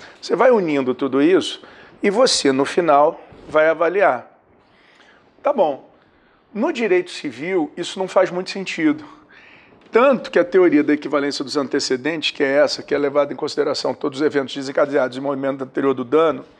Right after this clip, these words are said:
também é conhecido, vocês já ouviram falar, de condição sine qua non.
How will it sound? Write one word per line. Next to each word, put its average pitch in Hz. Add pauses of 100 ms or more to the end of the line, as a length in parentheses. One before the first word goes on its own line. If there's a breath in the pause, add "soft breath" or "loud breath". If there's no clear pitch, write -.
(260 soft breath)
também 175
é 220
conhecido, 185
vocês 175
já 180
ouviram 156
falar, 156 (380 loud breath)
de 151
condição 185 (400)
sine 220 (1500 soft breath)
qua 170 (1300 soft breath)
non. 185